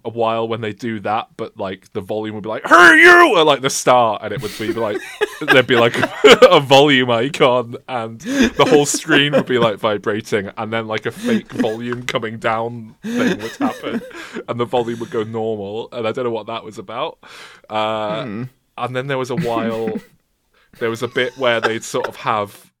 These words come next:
Speaker 1: an outtake instead of the actual advert. So the woman would be like,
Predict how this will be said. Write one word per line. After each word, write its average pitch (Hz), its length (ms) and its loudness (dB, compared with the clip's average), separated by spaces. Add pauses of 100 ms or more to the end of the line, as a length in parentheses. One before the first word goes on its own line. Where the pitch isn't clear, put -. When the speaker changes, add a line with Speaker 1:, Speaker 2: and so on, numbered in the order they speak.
(200)
Speaker 1:
an 113 100 -10
outtake 110 680 -8
instead 107 360 -12
of 101 80 -12
the 104 100 -10
actual 104 340 -10
advert. 107 460 -12
So - 100 -20
the 110 80 -10
woman 120 260 -8
would 107 120 -14
be 110 160 -10
like, 92 300 -14